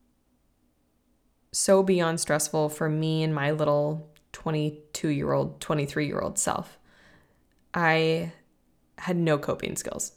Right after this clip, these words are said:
I'll just say it like that. My life had not actually been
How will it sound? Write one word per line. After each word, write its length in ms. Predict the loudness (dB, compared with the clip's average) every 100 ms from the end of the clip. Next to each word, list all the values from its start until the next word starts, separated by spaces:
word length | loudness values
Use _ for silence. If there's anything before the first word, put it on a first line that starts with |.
| _ _ _ _ 0
I'll 100 | 2
just 180 | 2
say 100 | 2
it 120 | 0 -2
like 160 | -8
that. 260 | -8 -8 -12 _ -20 -20 -20 -20 -20 -20 _ _ _ 2
My 140 | 8
life 280 | 10 10 6
had 160 | 4 4
not 220 | 4 2
actually 400 | 0 0 0 2
been 380 | 2 2 0